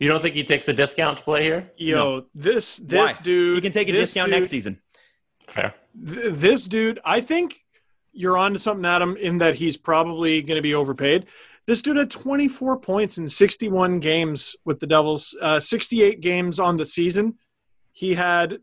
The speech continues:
Speaker 2: twenty-five. Buffalo got him at the deadline, and in seven games, he had one assist. Like, it, I, I hope
Speaker 3: I'd love to have
Speaker 2: I
Speaker 3: him
Speaker 2: hope
Speaker 3: here.
Speaker 2: uh, I would absolutely love to have him here. I hope,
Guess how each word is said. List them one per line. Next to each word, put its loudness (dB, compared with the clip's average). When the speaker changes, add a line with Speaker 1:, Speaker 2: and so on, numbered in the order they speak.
Speaker 2:
twenty-five. 0
Buffalo 0
got 0
him 0
at -2
the -2
deadline, 0
and 2
in -2
seven 0
games, 0
he 2
had 2
one 0
assist. -4
Like, 0
it, 4
I, -4
I 2
hope 0
Speaker 3:
I'd 0
love 0
to 0
have 2
Speaker 2:
I 2
Speaker 3:
him -4
Speaker 2:
hope 2
Speaker 3:
here. -20
Speaker 2:
uh, 4
I 0
would 0
absolutely 0
love 0
to 0
have 2
him -6
here. 0
I 2
hope, -2